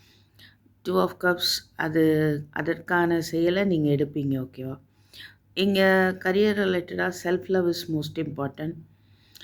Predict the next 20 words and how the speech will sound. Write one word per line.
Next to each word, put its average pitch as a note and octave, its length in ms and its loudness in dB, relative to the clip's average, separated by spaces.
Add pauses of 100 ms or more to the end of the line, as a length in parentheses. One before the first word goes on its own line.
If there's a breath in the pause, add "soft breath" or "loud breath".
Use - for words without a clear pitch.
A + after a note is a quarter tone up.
(240 loud breath)
ஒரு F3+ 460 6
மூட் G3 220 0 (120)
ஸ்விங்ஸோ, F#3 680 0
இல்ல E3 220 2
என்ன D#3+ 240 2
செய்யன்னு E3 480 -2
தெரியல D#3 560 0
அப்படின்ற D#3 460 -2
ஒரு D3 400 0
மனநிலையோ D3 840 0
இருக்கு D3 580 -4 (100)
அப்படின்னு C3+ 400 -4
பார்க்க - 680 -12
முடியுது. C3+ 560 0 (560 loud breath)
So, G#3 220 4
நீங்க F3+ 280 4
என்ன F3 160 2
பண்ணணும்னா, F3+ 500 2
மெடிடேஷன் F#3 680 2
பண்ணுங்க, D#3 500 -2